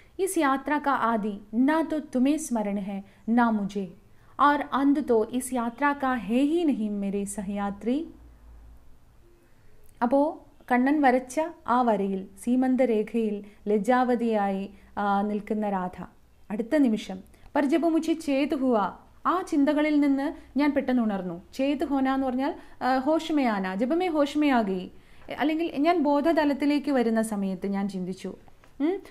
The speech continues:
അല്ലെങ്കിൽ, ആ, മേരി സുധി കെ സാത്ത് മേ സോച്നെ ലഗി. തോ മേനെ പായ, അപ്പോൾ എനിക്ക് മനസ്സിലായി. ഹായ്, സീമ കേസി, ഇത് അതിരല്ലല്ലോ. യഹ് കേസി സീമ ഹേ,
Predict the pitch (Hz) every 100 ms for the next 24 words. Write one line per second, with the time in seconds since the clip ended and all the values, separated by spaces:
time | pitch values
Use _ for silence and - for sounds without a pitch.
0 | - 247 285 330 302 254 262 285 320 294
1 | 247 339 359 370 320 247 208 208 220 220
2 | 220 - - 226 226 220 208 180 175 170
3 | - - - - - 381 359 302 277 262
4 | 240 208 180 170 - - 262 370 330 277
5 | 220 208 214 208 185 175 185 - - -
6 | - - - - 269 262 226 220 - -
7 | - 285 320 349 349 269 226 226 - 220
8 | 185 - - - 285 311 269 311 269 226
9 | 196 170 165 - - _ - - - 294
10 | 359 403 381 370 392 359 294 277 277 233